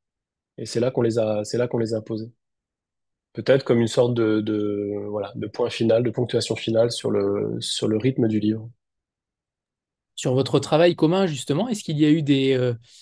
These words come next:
Speaker 2: des points sur le, sur le texte, sur la narration, sur, euh, euh, peut-être sur le fait que, euh, il y ait, euh, je sais pas, un,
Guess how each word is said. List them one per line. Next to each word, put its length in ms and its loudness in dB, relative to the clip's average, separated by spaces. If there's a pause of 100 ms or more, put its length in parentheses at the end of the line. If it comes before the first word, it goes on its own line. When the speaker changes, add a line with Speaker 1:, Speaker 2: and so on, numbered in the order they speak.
(200)
Speaker 2:
des 140 0
points 460 2
sur 280 0
le, 380 2
sur 180 -4
le 160 0
texte, 400 -2
sur 260 -2
la 100 2
narration, 640 0
sur, 400 0
euh, 100 4 (540)
euh, 460 0
peut-être 460 -4
sur 220 -4
le 80 2
fait 200 2
que, 120 -2
euh, 840 0 (400)
il 120 -8
y 120 0
ait, 60 0
euh, 280 -2 (280)
je 100 -18
sais 160 -12
pas, 140 2
un, 400 2